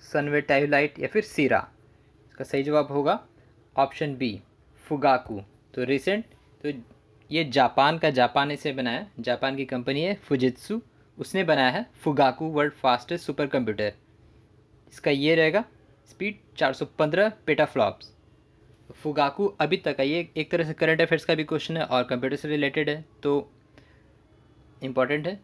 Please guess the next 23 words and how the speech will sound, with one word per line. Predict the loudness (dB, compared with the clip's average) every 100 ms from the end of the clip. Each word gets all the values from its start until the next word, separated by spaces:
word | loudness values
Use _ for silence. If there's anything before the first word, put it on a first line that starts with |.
| _ -12
तो |
फुगाकू | -8 -4 2 2 2 0
is | -2 0
the | 0 2
world | 2 2 0 0
fastest | 2 2 -2 -8 -6
supercomputer | -4 -2 -2 -2 0 0 -2 -2
till | 0 0
date | -2 -4 _ -14 -2
made | 0 2
by | 2 2 2
Japan। | 2 4 0 0 -10 -20 _ -20 _ _ _ _ _ _ _ _ _ _ -20 _ _ _ _ _ _ _ _ _ _ _ -20 _ _ _ -20 _ _ _ _ _ _ _ _ _ _ _ _ _
This | 0 0 2 0
system, | -4 -2 -2 -2 -6 -2
a | -2 -4
small | 0 2 2 2 4
wireless | 4 4 0 -4 -6 -8 0
handle, | 0 2 0 -2 -6 -2
with | -2 -2 -4
this | -2
system, | -4 -2 -4 -4 -12 -20 -20 -6
a | -4 -2 -4
small | 0 2 2